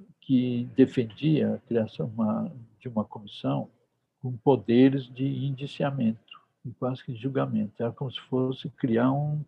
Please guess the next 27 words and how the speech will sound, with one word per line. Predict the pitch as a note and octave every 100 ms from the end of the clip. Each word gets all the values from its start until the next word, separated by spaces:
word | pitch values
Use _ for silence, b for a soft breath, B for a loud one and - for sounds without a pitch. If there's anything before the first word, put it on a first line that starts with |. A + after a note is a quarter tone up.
| -
tribunal | C3+ A#2 A#2+ C3
de | C3+
Nuremberg. | C#3+ D3 D#3+ A2+ G2+ - - _ _
Só | - D3 E3
que, | - G3 D#3 _
pra, | - C#3 A#2 - - _ -
pra, | C#3+
pra | - E3
você | D#3 -
criar | C#3 B2 A2+ A2+
isso, | C3 B2 -
o, | A#2+ A#2 - C3
o | C3+ A#2
problema | - B2 A#2 C#3 D3
era, | D#3 D#3+ D#3+
era | C#3 C#3
que, | C3+ - D3+
pra | -
você | C#3+ A#2+ E3 D3+ - -
ter | D3
uma | C3
comissão | - B2 - - G#2
nessas | B2+ C3 -
condições, | - A2 - - C#3+ C#3 -
com | - B2
essas | C3 - -
características, | A#2 G#2+ - A#2 C#3+ C#3 - G#2+